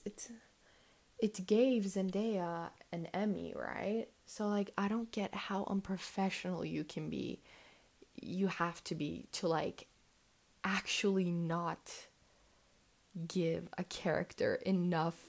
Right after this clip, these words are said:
screen time just because you don't like the actor. That sounds ridiculous. Like,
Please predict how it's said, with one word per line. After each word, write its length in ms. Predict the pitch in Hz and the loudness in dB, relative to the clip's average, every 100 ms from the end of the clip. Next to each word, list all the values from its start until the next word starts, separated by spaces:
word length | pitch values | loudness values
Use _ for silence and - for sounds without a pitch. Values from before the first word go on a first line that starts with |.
| - | -12
screen 460 | - - 156 156 196 | -10 -4 -2 0 -2
time 400 | - - - 175 | -2 -2 0 0
just 340 | 180 175 - | 0 0 0
because 600 | 170 - - 170 160 175 | -2 -2 -2 -2 -2 2
you 120 | 170 | 2
don't 200 | 165 156 | 4 4
like 260 | 147 170 - | 2 0 -2
the 220 | - - | -4 2
actor. 680 | - - - - - - - - - - - - - - - 196 202 | 6 6 4 -2 0 0 -4 -10 -18 -16 -16 -16 -18 -20 -8 -4 0
That 260 | 214 294 | 0 2
sounds 420 | - 440 339 208 | 6 8 10 10
ridiculous. 920 | 190 190 180 170 - - - - 202 202 | 8 8 8 2 2 -2 -2 -4 0 6
Like, 160 | 202 | 6